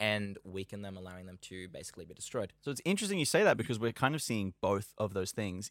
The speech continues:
Speaker 2: in
Speaker 1: Mm.
Speaker 2: the Mandoverse, in, in, in slight
Speaker 1: Yeah.
Speaker 2: ways. So we've got on one hand the Shadow Collective, a small remnant of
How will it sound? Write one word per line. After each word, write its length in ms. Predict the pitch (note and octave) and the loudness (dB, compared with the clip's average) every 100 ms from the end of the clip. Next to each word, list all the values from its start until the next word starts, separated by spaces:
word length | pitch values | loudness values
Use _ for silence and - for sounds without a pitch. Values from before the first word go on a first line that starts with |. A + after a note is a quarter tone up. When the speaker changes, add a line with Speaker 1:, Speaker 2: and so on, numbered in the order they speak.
| - | -2
Speaker 2:
in 420 | F3+ E3+ B2 C3+ | 2 2 2 0
Speaker 1:
Mm. 300 | F#3+ F#3+ G#2+ | 0 0 2
Speaker 2:
the 80 | A2+ | 4
Mandoverse, 760 | A#2+ B2+ G#2+ G2 F2+ - - - | 6 6 4 4 0 -2 -6 2
in, 220 | D3 B2 | 2 2
in, 200 | C3+ C#3+ | 0 2
in 140 | C3+ C3+ | 2 4
slight 220 | E3+ D#3+ | 6 8
Speaker 1:
Yeah. 120 | D3 | 8
Speaker 2:
ways. 100 | G#2+ | 8
So 260 | D3 A#2 F2 | 8 6 6
we've 160 | A#2 A2 | 0 2
got 120 | A#2+ | 4
on 60 | A#2 | 6
one 120 | E3+ | 6
hand 240 | C#3+ B2 | 6 4
the 100 | G#2 | 0
Shadow 300 | G2 B2 A#2 | 4 6 6
Collective, 520 | - G2 F2+ - - - - | 2 0 -2 -4 -14 -4 2
a 100 | A#2 | 2
small 380 | - C#3+ E3 D3 | 6 8 8 8
remnant 360 | C3+ C3+ C#3+ - | 6 4 2 6
of 360 | A2 G#2+ F#2+ | 6 6 2